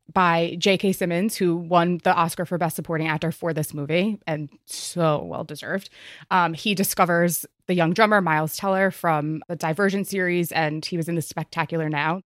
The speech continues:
So he is this jazz <laughs> drummer, and he gets picked to be in the elite jazz ensemble, which is a, a big deal at the school that he's at.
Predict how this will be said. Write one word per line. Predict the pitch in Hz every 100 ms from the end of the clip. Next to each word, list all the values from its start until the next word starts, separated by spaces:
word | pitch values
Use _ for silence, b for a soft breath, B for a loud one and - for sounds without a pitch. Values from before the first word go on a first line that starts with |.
| _ -
So | - - 220
he | - 220 202 196 190
is | 214 196
this | 190 -
jazz | 190 185 220 190
<laughs> |
drummer, | 185 202 185 - 247 214 B B 330 220
and | 214
he | 190 220
gets | 196 196
picked | - - 254 - -
to |
be | 202 190
in | 180
the | 185
elite | 175 175 196 190 - _ _ 156
jazz | 196 185 196 160 - _ -
ensemble, | 175 165 165 156 143 123
which | 170 165 - -
is | 175 - - _ _
a, | 175 151 -
a | 170
big | 165 139
deal | 165 143
at | 147
the | 156
school | - 165
that | 160
he's | 160 151
at. | 139 -